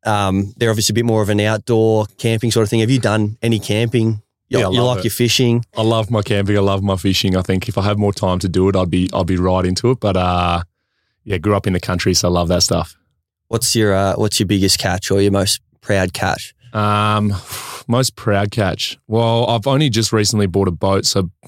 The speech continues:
Speaker 2: catching a fish on my own boat was quite special.
Speaker 1: <laughs>
Speaker 2: Um, caught myself a nice, probably ten to fifteen centimetre Tommy Ruff, which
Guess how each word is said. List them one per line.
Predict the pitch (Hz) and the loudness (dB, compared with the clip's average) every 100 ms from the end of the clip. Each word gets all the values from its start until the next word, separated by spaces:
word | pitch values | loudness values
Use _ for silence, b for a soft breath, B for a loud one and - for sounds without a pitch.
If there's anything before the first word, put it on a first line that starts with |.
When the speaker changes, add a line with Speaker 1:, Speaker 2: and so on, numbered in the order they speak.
| - | -6
Speaker 2:
catching | 113 98 110 101 - | -4 0 0 0 -2
a | |
fish | 87 101 92 | -2 0 0
on | 95 | 0
my | 90 - | 0 0
own | 92 95 | 0 2
boat | 98 95 | 2 2
was | 95 | -2
quite | - 98 87 | 0 -2 0
special. | - 101 127 139 127 | 0 0 2 2 2
Speaker 1:
<laughs> | |
Speaker 2:
Um, | 104 95 92 90 90 87 B B B B | 0 0 0 0 -2 -4 B B B B
caught | 113 | 0
myself | 107 101 107 101 - | 2 2 2 0 0
a | |
nice, | 98 95 95 - - | 0 2 2 0 -2
probably | 107 98 95 | -2 0 0
ten | - - 98 | -2 -2 -2
to | 92 | 0
fifteen | 104 - 95 | -2 0 -2
centimetre | 92 98 98 95 95 | 0 0 0 0 0
Tommy | 104 95 | 0 0
Ruff, | 90 92 131 - | 2 2 0 -2
which | 98 90 - - | -2 0 -2 -4